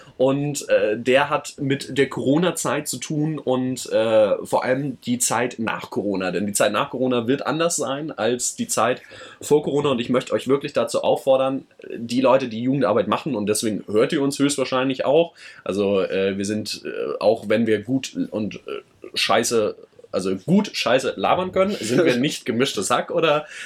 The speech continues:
Speaker 1: äh, fest und flauschig oder sowas. Das ist auch nicht unser Anspruch, sondern unser Anspruch ist ja, Jugendarbeit näher zu bringen. Und meine Aufforderung in Folge zweiunddreißig ist jetzt an euch, wir haben noch gar nicht die Folge genannt. Ähm,
Speaker 2: Haben wir gerade.
Speaker 1: haben wir
Speaker 2: Also
Speaker 1: jetzt
Speaker 2: du,
Speaker 1: gerade
Speaker 2: du.
Speaker 1: abgehakt. Ähm,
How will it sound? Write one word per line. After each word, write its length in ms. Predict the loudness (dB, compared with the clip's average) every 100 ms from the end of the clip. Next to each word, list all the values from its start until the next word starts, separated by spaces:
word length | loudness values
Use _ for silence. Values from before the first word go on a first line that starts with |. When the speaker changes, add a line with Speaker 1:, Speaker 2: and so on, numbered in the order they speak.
| -8 2
Speaker 1:
äh, 480 | 6 8 10 8 6 0
fest 240 | 2 2 2
und 120 | 2
flauschig 260 | 2 4 2
oder 80 |
sowas. 220 | 4 2 2
Das 100 | 0
ist 120 | 2
auch 100 | 2
nicht 120 | 2
unser 220 | 0 0
Anspruch, 320 | 0 0 -2
sondern 260 | 0 0 0
unser 220 | 0 0
Anspruch 320 | 0 -4 -4
ist 140 | -4 -2
ja, 60 |
Jugendarbeit 540 | 0 0 0 0 0 0
näher 220 | 0 0
zu 140 | -2
bringen. 200 | -2 -4 -4 -18 -8
Und 60 | -2
meine 240 | 0 2
Aufforderung 580 | 2 2 2 2 2 0
in 220 | -2 -4
Folge 340 | -2 2 2 2
zweiunddreißig 720 | 0 0 0 0 0 -2 -2
ist 160 | 0
jetzt 260 | 0 0 -2
an 160 | -2 2
euch, 320 | 2 0 -10
wir 80 | -16
haben 80 |
noch 80 | -16
gar 100 | -16
nicht 100 | -20
die 40 | -4
Folge 300 | -2 0 -2
genannt. 280 | -6 -6 -8 -16 -16 -6
Ähm, 340 | 0 4 4 2
Speaker 2:
Haben 100 | 0
wir 80 | 2
gerade. 260 | 0 -2 -2
Speaker 1:
haben 140 | 0
wir 60 | 2
Speaker 2:
Also 0 |
Speaker 1:
jetzt 100 | 2
Speaker 2:
du, 40 | 0
Speaker 1:
gerade 220 | 0 0
Speaker 2:
du. 80 | 0
Speaker 1:
abgehakt. 520 | -2 0 0 -2 -10 -20 -20 -6 0
Ähm, 500 | 2 4 2 -2